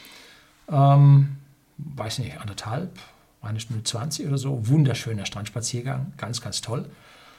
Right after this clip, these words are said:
Äh, als wir zurückkamen, waren nur zehn Kilometer Reichweite mehr drin, also nur zwei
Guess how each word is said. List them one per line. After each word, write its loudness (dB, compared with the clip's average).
Äh, -2
als 2
wir 4
zurückkamen, 2
waren 4
nur 6
zehn 2
Kilometer 2
Reichweite 0
mehr 0
drin, 2
also -4
nur 2
zwei 2